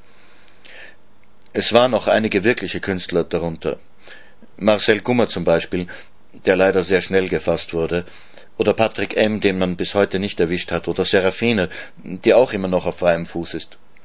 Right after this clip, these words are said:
Aber es waren auch einige brutale Nichtskönner dabei, echte Trittbrettfahrer,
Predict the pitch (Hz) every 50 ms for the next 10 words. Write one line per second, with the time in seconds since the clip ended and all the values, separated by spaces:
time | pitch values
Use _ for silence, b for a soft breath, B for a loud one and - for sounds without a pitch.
0 | - - - - - - - - - - - - - - - - - - - -
1 | B B B B B B B B 101 104 110 117 110 110 - - - - - -
2 | - - - - - - - - - - - - 107 - - - 107 110 113 107
3 | 101 98 95 - - - - - 101 104 107 107 95 110 101 90 - 98 92 -
4 | - 98 98 101 101 98 90 101 101 - - - - - 87 85 82 78 80 82
5 | 78 80 82 80 78 B B B B B B B - - - - - - - -
6 | - - 110 117 123 - - 104 92 - 104 107 107 - - - 85 82 - -
7 | - 90 85 85 80 82 82